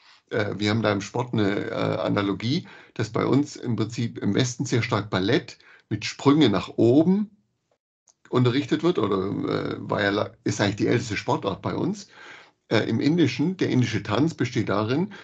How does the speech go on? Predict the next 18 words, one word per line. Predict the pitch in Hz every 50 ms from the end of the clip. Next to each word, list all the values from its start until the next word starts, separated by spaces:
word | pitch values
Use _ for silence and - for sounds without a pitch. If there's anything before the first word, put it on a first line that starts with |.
| - - _ _ _
immer | - 147 151 165 156
Kontakt | - - 135 123 - 120 104 104 -
zur | - 120
Mutter | 120 113 113 117
Erde | 113 123 147 165 160 131 104 -
zu | - 110 90
haben. | 90 85 87 87 92 - 85 - - - _ _ _ _ _ _ _ _ _ _ _ _ _ _ -
Deswegen | - 101 104 - 113 113 110
dieses | 110 117 107 120 117 -
Stampfen, | - - - 139 170 175 - - - 98 90 92 90
daraus | 101 98 92 98 101 98 -
wurde | - 107 104 107
ja | 101
dann | 98 110 101 -
auch | - - -
der | - 107
Flamenco | - - 107 113 120 139 143 - -
abgeleitet. | 90 92 - - 104 90 85 87 90 90 - - - - -